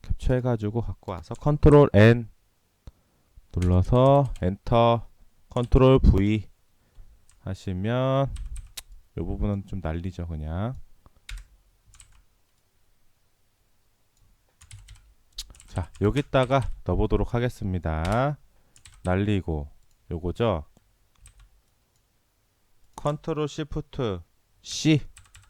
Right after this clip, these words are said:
누르면 복사돼서 컨트롤 V 하면 갖고 와지죠. 악,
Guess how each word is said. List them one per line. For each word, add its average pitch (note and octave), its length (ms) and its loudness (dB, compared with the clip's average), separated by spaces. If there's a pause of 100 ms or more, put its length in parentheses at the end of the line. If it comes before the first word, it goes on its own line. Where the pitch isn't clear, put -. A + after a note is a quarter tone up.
(400)
누르면 F#2 440 -2
복사돼서 G2+ 640 0
컨트롤 B2 340 -4
V A2 240 0
하면 G#2+ 180 -6
갖고 - 280 -4
와지죠. G#2 400 -4 (800)
악, - 260 -2